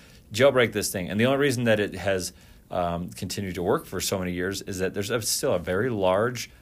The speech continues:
population of people that don't have good intentions, uh, that want to sell an app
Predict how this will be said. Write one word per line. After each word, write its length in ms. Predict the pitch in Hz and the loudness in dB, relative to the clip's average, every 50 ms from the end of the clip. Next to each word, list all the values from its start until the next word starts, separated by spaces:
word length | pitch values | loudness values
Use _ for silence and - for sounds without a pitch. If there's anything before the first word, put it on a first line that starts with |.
| - - - | -20 -18 -8
population 720 | - 104 98 92 - 123 113 113 117 117 117 127 117 110 | -2 -2 -2 -2 -2 0 0 0 0 0 -2 -4 -4 -4
of 80 | 101 | -4
people 520 | - - 165 160 - 110 98 95 98 98 - - - - - - | -4 -4 -4 -2 0 0 0 0 -2 -4 -6 -18 -20 -20 -14 -6
that 180 | - 107 98 101 | -6 -4 0 4
don't 240 | - 214 254 254 196 | 4 4 4 4 2
have 380 | 139 151 143 139 135 127 117 - - - - - 110 | 4 6 8 8 6 6 2 -8 -14 -20 -14 -8 0
good 160 | 101 139 147 | 4 6 6
intentions, 880 | 143 143 123 110 - - 151 175 165 - - 110 98 101 120 135 131 - - - - - - - - - | 6 6 2 2 0 0 0 0 0 -2 -2 -2 -2 -2 -4 -4 -6 -8 -12 -18 -20 -20 -20 -20 -14 -4
uh, 380 | - 123 120 117 113 113 - - | 2 4 6 6 6 6 4 2
that 220 | 120 120 117 107 107 | 4 4 4 4 4
want 240 | 120 131 135 127 - | 4 2 2 2 0
to 100 | 123 107 | 0 0
sell 260 | - - 123 107 107 | 4 4 6 6 6
an 80 | 107 | 4
app 320 | 127 143 131 117 110 - | 4 4 4 4 2 0